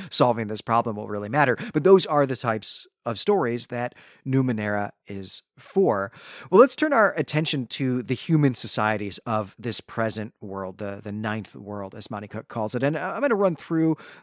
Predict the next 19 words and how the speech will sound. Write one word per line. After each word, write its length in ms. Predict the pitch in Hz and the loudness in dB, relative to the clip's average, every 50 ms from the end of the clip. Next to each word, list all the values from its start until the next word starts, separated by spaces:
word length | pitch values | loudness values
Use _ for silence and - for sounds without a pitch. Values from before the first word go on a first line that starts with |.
| _ _ _ | _ _ _
what 340 | - 151 131 127 139 143 - | -6 -2 2 2 2 2 2
the 60 | - | -2
human 240 | 127 113 139 127 123 | 0 0 0 0 0
societies 520 | - - 117 - 123 107 110 110 113 104 98 | -4 -4 -4 -2 0 0 0 -2 -4 -6 -6
are 140 | 101 101 | -6 -8
like 400 | 95 101 113 131 156 151 - - - | -4 -2 -2 -2 -2 -2 -6 -10 -6
in 140 | 160 160 151 | -4 -2 -2
the 80 | 147 | 0
game, 280 | 135 139 147 143 143 143 | 0 0 2 2 4 6
really 180 | 156 160 147 | 6 6 6
just 180 | 131 123 123 - | 6 2 -2 -4
to 60 | - | -4
give 180 | 98 120 107 104 | -6 -6 -4 -4
a, 80 | 113 - | -4 -6
a 80 | 120 | -8
feel 280 | 107 - - 156 143 135 | -8 -2 2 2 2 2
for 260 | - - - 113 107 | 2 -2 -2 -2 -2
it. 100 | 104 101 | -2 0
Though 180 | - 135 123 | 0 0 0